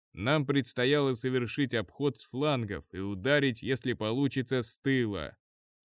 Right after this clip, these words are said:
Планировалось, что второй и третий взводы пойдут слева. Мой первый взвод в сопровождении трёх сапёров двинется по ущелью вдоль русла речки.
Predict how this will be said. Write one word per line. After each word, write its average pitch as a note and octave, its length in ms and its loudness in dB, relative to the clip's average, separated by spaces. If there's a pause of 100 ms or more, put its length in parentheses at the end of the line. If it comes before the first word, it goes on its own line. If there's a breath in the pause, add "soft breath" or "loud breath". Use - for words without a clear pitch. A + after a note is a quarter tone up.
(420)
Планировалось, A#2 1000 2
что - 260 -8
второй C#3 460 2
и C3 160 0
третий C3 400 2
взводы C3 560 2
пойдут A#2+ 440 0
слева. B2 640 0 (680)
Мой C#3 420 2
первый C#3+ 400 4
взвод C3 600 0
в - 40 -20
сопровождении A#2 840 0
трёх B2 340 0
сапёров C#3 720 0 (140)
двинется C#3+ 600 2
по C#3 160 0
ущелью C3+ 540 2
вдоль B2+ 320 4
русла C3 420 0
речки. B2 600 0